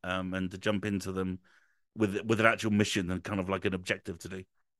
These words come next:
Um, so that's kind of fun. You can play the classic games as they are as well. Uh, my favourite mode is the boss rush mode, where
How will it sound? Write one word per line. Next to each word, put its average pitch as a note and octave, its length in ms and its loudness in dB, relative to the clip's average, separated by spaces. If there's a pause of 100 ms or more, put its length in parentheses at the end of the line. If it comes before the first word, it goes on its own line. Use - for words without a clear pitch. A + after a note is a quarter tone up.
(160)
Um, G2+ 400 0
so A#2 380 4
that's - 240 -2
kind B2+ 160 6
of F2+ 60 -4
fun. G#2 140 0
You A#2 120 0
can B2 80 -2
play C#3+ 140 6
the A#2 80 4
classic A2 280 2
games G#2 240 2
as G2 140 4
they F#2+ 100 2
are F#2+ 180 2
as F#2 120 -2
well. G#2 240 2 (1500)
Uh, G#2+ 160 6
my A2+ 160 6
favourite A2+ 360 4
mode G#2+ 180 6
is F#2+ 100 0
the - 100 -8
boss G#2+ 260 0
rush A#2 180 0
mode, A#2+ 240 0
where G2 300 2